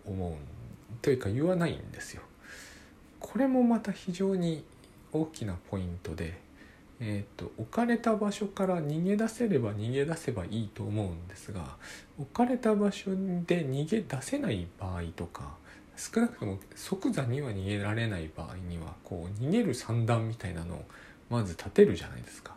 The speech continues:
人間は。えーと、そしてとにかく、えー、移動する。移動するということは、つまり、えー、当て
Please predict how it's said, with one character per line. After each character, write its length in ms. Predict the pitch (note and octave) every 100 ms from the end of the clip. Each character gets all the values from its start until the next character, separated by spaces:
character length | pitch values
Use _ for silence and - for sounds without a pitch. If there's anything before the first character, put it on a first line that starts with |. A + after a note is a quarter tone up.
| -
人 260 | G2 F2+ E2+
間 140 | E2+ F2
は。 160 | E2 - - - - - - - -
え 300 | G2 E2 D#2
ー 40 | -
と、 340 | E2+ G1+ - -
そ 160 | -
し 140 | - -
て 320 | C#3 G#2 G#2+ -
と 120 | A#3+
に 120 | A3+
か 100 | -
く、 300 | - G2 F2+ - - - - - -
え 460 | G#2+ F2+ E2+ F2 F2+ - -
ー、 60 |
移 40 | A2+
動 200 | C3 B2+
す 200 | - A#2
る。 120 | A#2+ - - - -
移 80 | A2+
動 200 | C3+ E3+
す 160 | - F3
る 120 | F3+
と 120 | -
い 100 | F2+
う 60 | F2+
こ 140 | -
と 120 | F#2 F2+
は、 80 |
つ 160 | - -
ま 120 | G2
り、 260 | F2 D#2+ - - - - - -
え 1000 | G#2 F#2+ F#2 F#2+ F#2+ F#2 F#2 F#2 F#2+ - - -
ー、 60 | A#2
当 60 |
て 340 | A#2+ A#3 G#3+